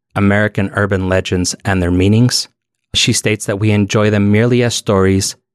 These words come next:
and tend to at least half believe them as possibly accurate reports.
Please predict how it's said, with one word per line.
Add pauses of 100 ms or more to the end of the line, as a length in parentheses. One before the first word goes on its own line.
(220)
and
tend
to
at
least
half
believe
them
as
possibly
accurate
reports.